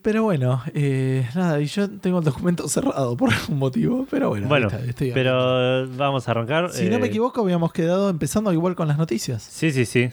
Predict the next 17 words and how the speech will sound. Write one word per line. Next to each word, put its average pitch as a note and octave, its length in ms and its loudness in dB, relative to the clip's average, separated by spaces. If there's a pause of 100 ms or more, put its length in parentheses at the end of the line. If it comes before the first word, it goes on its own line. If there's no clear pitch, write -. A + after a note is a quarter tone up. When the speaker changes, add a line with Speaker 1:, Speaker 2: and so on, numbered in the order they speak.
(140)
Speaker 2:
Sí, - 220 -2
lo A#2 140 2
último A#2+ 280 0
que A2+ 120 2
Speaker 1:
Va, B2+ 160 0
Speaker 2:
hicimos A#2+ 80 0 (240)
Speaker 1:
noticias. B2 400 -4
Speaker 2:
fue A2+ 200 2
al G#2 220 2
hablar G#2 200 2
de A2 80 2
los G#2 60 0
lanzamientos. C3+ 520 0
Vamos B2 240 -4
a - 20 0
hablar A#2 220 2
de A#2 340 0